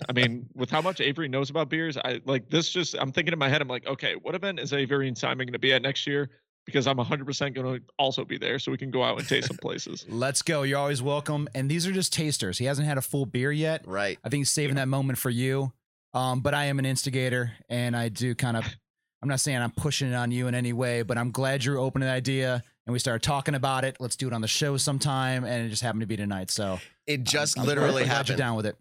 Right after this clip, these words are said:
Speaker 2: It just literally happened tonight because we were talking about, "Hey, we should do a full series. We tour the country, drink, Matt's never drank beers. This would be excellent, you know, first time," and yada, yada. Uh, yeah,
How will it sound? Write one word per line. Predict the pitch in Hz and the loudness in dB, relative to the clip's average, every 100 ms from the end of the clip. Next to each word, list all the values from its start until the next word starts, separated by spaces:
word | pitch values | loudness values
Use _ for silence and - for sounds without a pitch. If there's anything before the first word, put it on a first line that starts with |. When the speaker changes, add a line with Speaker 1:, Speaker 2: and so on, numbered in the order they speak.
| - | -4
Speaker 2:
It | 139 | -2
just | 110 143 131 | 0 0 0
literally | 123 135 131 120 | 0 2 2 2
happened | 123 107 110 | 2 0 0
tonight | - 104 95 | 0 0 0
because | 104 117 | 0 0
we | 120 | 0
were | 113 123 | 0 0
talking | 113 120 110 107 | 0 0 0 -2
about, | 107 104 90 | 0 0 0
"Hey, | 123 117 | -2 -2
we | 123 | -2
should | 127 131 | -2 -2
do | 131 | -2
a | 104 | -2
full | - 120 | -2 -2
series. | - 135 123 127 123 131 - | 0 0 0 0 0 -2 -2
We | 104 | -6
tour | - 135 127 123 | -6 -2 0 0
the | 110 | -2
country, | 104 123 117 117 113 113 - - | -2 -2 -2 -2 -2 -4 -6 -10
drink, | - 123 110 - | -4 -2 -2 -8
Matt's | - 117 123 - | -4 0 0 2
never | 123 117 107 | 0 0 0
drank | 107 104 98 | 0 -2 -2
beers. | 123 123 120 | 0 0 0
This | 113 110 | -2 -2
would | 113 | -4
be | 107 | -4
excellent, | 104 110 - 107 104 - | -4 -4 -2 -2 -2 -2
you | |
know, | 98 | -4
first | 95 101 95 | -2 -4 -4
time," | - 90 87 | -4 -4 -4
and | 76 | -6
yada, | 73 58 | -8 -8
yada. | - - - - - - - | -10 -14 -16 -20 -20 -20 -6
Uh, | - | -2
yeah, | 185 196 | 0 -2